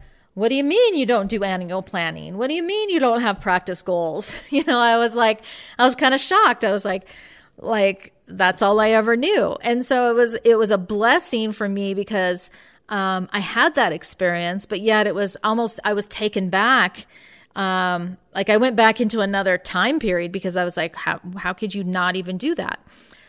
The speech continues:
Um, you know, and so my sec-, my first dental practice, it was, it was not only encouraged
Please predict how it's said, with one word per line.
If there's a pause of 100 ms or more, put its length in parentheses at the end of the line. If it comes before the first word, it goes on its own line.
Um, (960)
you
know,
and
so
my
sec-,
my
first
dental
practice, (360)
it
was, (100)
it
was
not
only
encouraged